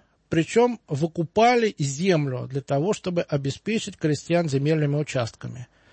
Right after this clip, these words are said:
И в это время при Николае Первом, а не при Александре Втором, на воле оказалось колоссальное количество крестьян. То есть количество крестьян, которые получили волю, а, при Николае Первом, намного превосходит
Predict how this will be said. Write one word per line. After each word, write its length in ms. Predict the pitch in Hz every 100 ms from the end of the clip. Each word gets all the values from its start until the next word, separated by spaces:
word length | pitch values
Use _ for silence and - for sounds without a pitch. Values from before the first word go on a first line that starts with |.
| _ _ _ _
И 100 | 139
в 100 | 139
это 240 | 214 - 160
время 460 | 170 262 285 165
при 160 | 135 143
Николае 420 | 139 160 175 233
Первом, 560 | 208 220 190 147 131 120
а 80 | 147
не 160 | 180 226
при 140 | 170
Александре 560 | 147 147 - 147 135 127
Втором, 500 | - 160 214 254 - _ _ _ -
на 200 | 156 160
воле 380 | 165 269 240 165
оказалось 800 | - 147 143 208 196 170 - - _ _ _ _ _ _
колоссальное 680 | - 165 190 - 226 170 143
количество 500 | - 143 127 - 131
крестьян. 720 | - 143 - 143 117 107 107 -
То 100 | 113
есть 120 | -
количество 380 | 170 196 - -
крестьян, 460 | - - 208 180
которые 680 | - 139 - 156 139 127 120 _ _
получили 460 | 156 160 - 185
волю, 540 | 156 143 175 143 123 113 _ _ _ _ _
а, 240 | 139 131
при 220 | 127 170
Николае 420 | 165 151 160 160 165
Первом, 440 | 233 240 175 135
намного 720 | 147 160 175 202 214 156 135 117
превосходит 880 | 151 139 156 - 175 147 131 -